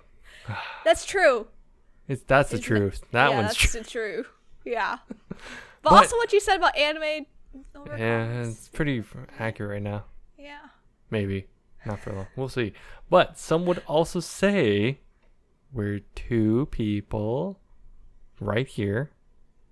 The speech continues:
Speaker 1: in this vicinity conversing.
Speaker 2: Wow, like Novo Convo and G O V O Convo.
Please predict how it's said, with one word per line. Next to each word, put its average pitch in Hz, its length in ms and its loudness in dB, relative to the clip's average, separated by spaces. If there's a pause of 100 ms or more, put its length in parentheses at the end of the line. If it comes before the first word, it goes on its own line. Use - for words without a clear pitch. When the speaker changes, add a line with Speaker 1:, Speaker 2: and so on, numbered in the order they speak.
(220)
Speaker 1:
in 104 100 -8
this 98 120 -8
vicinity 110 720 -10 (1200)
conversing. - 640 -10 (560)
Speaker 2:
Wow, 302 460 -8
like 240 200 -12
Novo 285 260 -6
Convo 294 360 -6
and 302 120 -2
G 320 160 -4
O 320 60 -4
V 311 120 -2
O 320 100 2
Convo. 302 540 -2